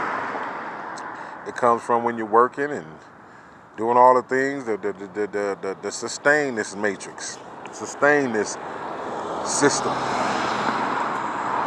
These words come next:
So a lot of people say, "Well, if everybody know about the matrix, how the hell you in the matrix?" Well, it's a lot of people that's aware about the matrix and live within the matrix.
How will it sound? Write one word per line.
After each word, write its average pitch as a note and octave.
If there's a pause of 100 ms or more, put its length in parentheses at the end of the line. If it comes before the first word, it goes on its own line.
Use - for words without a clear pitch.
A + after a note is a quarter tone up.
(500)
So -
a B2
lot -
of -
people C3
say, B2
"Well, A#2 (140)
if B2
everybody D#3
know D3
about C3+
the A#2+
matrix, C#3
how D3
the D3
hell D#3
you F3+
in D#3
the C3+
matrix?" A#2+
Well, G#2+
it's B2+
a B2+
lot B2
of -
people A#2+
that's A2
aware G#2
about G#2
the F#2
matrix G#2+
and F#2+
live A2
within G2+
the F#2
matrix. G2+